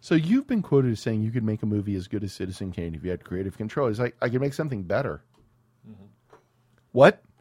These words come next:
Speaker 1: Yeah, I can make something better than Citizen Kane
Speaker 2: Right.
Speaker 1: if you just left me the fuck alone and let me make the movie.
Speaker 2: And that's confidence in his abilities, not that he's confident he's the best thing that's ever happened.
Speaker 1: Mm-hmm.
Speaker 2: Those are things other people lay on you.
Speaker 1: Yeah.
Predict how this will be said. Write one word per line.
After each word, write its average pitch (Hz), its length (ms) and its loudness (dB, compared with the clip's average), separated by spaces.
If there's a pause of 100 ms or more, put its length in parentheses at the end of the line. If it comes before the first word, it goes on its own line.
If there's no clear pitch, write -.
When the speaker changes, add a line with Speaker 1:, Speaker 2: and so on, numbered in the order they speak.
(240)
Speaker 1:
Yeah, 220 100 4
I 247 40 6
can 190 100 4
make 185 120 4
something 175 340 4 (140)
better 135 440 10 (380)
than 131 180 6
Citizen 143 480 4
Kane 123 600 2
Speaker 2:
Right. 123 260 -2 (100)
Speaker 1:
if 139 160 4
you 160 140 6
just 180 320 2
left 135 320 2
me 143 120 4
the 123 100 0
fuck - 360 2
alone 120 540 4
and 117 160 2
let 120 180 2
me 123 140 4
make 113 300 2
the 117 80 2
movie. 110 260 4
Speaker 2:
And 139 80 2
that's 160 200 4
confidence 151 520 2
in 143 60 0
his 131 120 -2
abilities, 120 540 -2
not 151 300 -2
that 113 300 0
he's 107 220 -8
confident 113 340 -2
he's 98 60 -10
the 101 80 -8
best 117 260 -2
thing 117 100 -6
that's 110 120 -8
ever 101 180 -6
happened. 120 380 0
Speaker 1:
Mm-hmm. 180 300 6 (440)
Speaker 2:
Those 202 180 4
are 247 60 -2
things 180 260 -2
other 160 140 -4
people 135 220 -6
lay 143 160 0
on 92 120 -4
you. - 160 -20
Speaker 1:
Yeah. 151 340 6